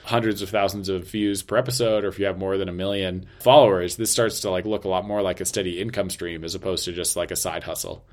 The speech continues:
Now, in Bilibili, it's very different, where actually they have a system called, uh, Beike, like a shell, and you can accrue shells through views. But, uh, I spent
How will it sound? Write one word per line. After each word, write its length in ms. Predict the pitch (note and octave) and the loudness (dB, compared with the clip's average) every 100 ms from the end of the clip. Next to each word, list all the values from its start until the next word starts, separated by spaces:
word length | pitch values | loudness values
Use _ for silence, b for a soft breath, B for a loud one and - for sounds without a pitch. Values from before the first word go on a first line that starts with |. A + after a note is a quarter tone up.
| _ | _
Now, 140 | A#2 G#2+ | 0 2
in 80 | G2+ | 6
Bilibili, 680 | A#2 G2+ G3+ G3+ A2+ G#2+ - | 6 6 6 8 8 6 0
it's 200 | A#2+ - | -2 0
very 180 | A2 G2 | 0 2
different, 380 | F#2+ - D#2+ - | 0 -4 -10 -4
where 420 | F#2+ F#2+ F2+ F2+ | 0 0 0 -2
actually 440 | - G#2 - G#2 F#2+ | -2 0 2 2 2
they 120 | A2+ | 4
have 160 | B2+ A#2+ | 4 2
a 40 | |
system 400 | - A#2 G#2 F#2 | 0 -4 -4 -6
called, 420 | - F#2+ F2+ F2 - | -2 0 0 -4 -6
uh, 160 | F2 | -4
Beike, 520 | D#2+ A#2 A2+ - D#2+ D#2 | 0 0 0 -4 -6 -6
like 200 | E2+ E2+ | -8 -8
a 80 | |
shell, 560 | E2 - G#2 F2+ F2 - - _ _ _ | -6 0 2 2 0 -4 -20 _ _ _
and 560 | - G#2 G2+ F#2+ F#2+ - | 0 4 4 4 -2 -4
you 100 | - | -2
can 120 | A2 G#2+ | 0 0
accrue 300 | G#2 B2+ A#2 | 4 4 4
shells 600 | - B2 A#2 A2 G#2 - | 6 8 8 6 2 -2
through 260 | A#2 G#2 | -2 0
views. 480 | F2+ G#2+ G#2 F#2+ F#2 | 0 0 2 2 -2
But, 320 | - G2 - b b b b b b - | -2 -2 -2 b b b b b b 2
uh, 240 | G#2+ G2 | 4 4
I 160 | G#2+ B2 | 6 6
spent 360 | B2+ B2 G#2+ | 8 6 4